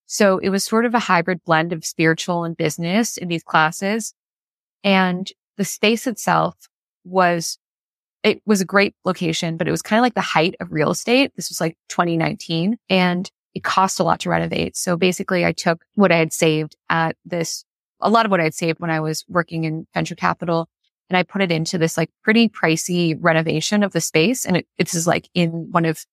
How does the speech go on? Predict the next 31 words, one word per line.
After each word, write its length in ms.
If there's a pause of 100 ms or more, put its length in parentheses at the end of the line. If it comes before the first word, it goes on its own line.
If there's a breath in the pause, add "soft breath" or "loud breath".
(340)
Manhattan's 480
most 200
expensive 340
neighborhoods. 520
So 80
the 60
rent 220
was 180
really 180
high 200
as 160
well. 380 (220)
And 100
then 80
I 60
also 200
took 220
out 160
a 20
hundred 240
thousand 240
dollar 200
loan 400
from 360 (440)
SoFi. 600 (380)
It's, 100
like, 120
a 40
personal 400
loan 300 (380)
with 180